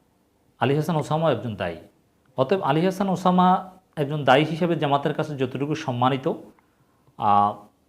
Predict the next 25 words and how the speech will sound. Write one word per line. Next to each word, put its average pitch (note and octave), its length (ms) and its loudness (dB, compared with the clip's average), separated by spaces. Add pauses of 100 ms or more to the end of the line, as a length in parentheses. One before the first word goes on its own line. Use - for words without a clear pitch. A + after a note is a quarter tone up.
(200)
যতটুকু D#3 360 -2
ইতিবাচক D3+ 500 4
কাজ C#3 260 2
করেন C#3+ 240 -2
ততটুকু C#3 720 -4
অ্যাপ্রিসিয়েট D3 520 -2
করে D#3+ 160 4
জামাত, C3 380 0 (1400)
ঠিক A3 220 0
তদ্রূপ D3+ 340 4
আলী C3 180 2
হাসান D#3+ 220 -2
ওসামাও E3+ 360 0
যতটুকু D3+ 640 -2
ভালো A#2 200 2
কাজ C3+ 160 0
করে, C3+ 280 -2 (320)
জামাতের B2 340 -2
বিরুদ্ধে A#2+ 280 -2
যাই A#2 240 0
বলুক B2 300 -4
না C3+ 100 -4
কেন, C3+ 180 -4 (380)
জামাত D3+ 380 2
ততটুকু A#2 480 -6